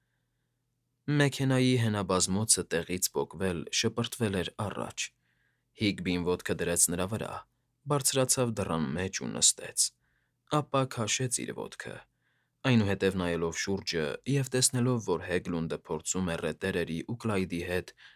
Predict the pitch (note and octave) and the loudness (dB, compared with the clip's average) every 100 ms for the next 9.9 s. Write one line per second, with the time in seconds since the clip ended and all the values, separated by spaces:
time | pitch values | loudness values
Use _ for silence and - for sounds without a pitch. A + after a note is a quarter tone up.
0 | _ A2+ C3 D3 - E2 C#2+ C#2+ - G#1+ | _ -4 -2 0 -2 -2 -2 -2 -4 -4
1 | - - G1+ G#1+ - - _ _ _ _ | -6 -6 -6 -12 -14 -20 _ _ _ _
2 | - C#3+ C#3 B2+ A#2+ C#3 B2+ A#1+ - E2 | -4 0 0 2 2 2 2 4 4 2
3 | D2+ - - - - - G1+ B1 - - | -2 0 -2 -4 -12 -10 -10 -10 -12 -4
4 | - - _ _ _ _ _ _ _ _ | -4 -4 _ _ _ _ _ _ _ _
5 | _ _ _ _ _ _ _ - D#3 - | _ _ _ _ _ _ _ 2 6 6
6 | F3 E3 C#3 C3 D3+ C#3+ A#2 G#2 G2 F#2+ | 6 4 4 4 4 6 6 6 6 6
7 | F#2+ F2+ F2 - F#2 - - G2+ F#2 E2 | 6 4 2 2 2 0 0 2 2 2
8 | D2+ F#2+ F2+ - _ _ B2+ A#2 A#2+ A2+ | 2 2 2 -4 _ _ 0 4 2 4
9 | F#2+ E2 D#2+ C2+ C#2 - - D#2+ | 2 0 -2 -6 -8 -8 -8 -10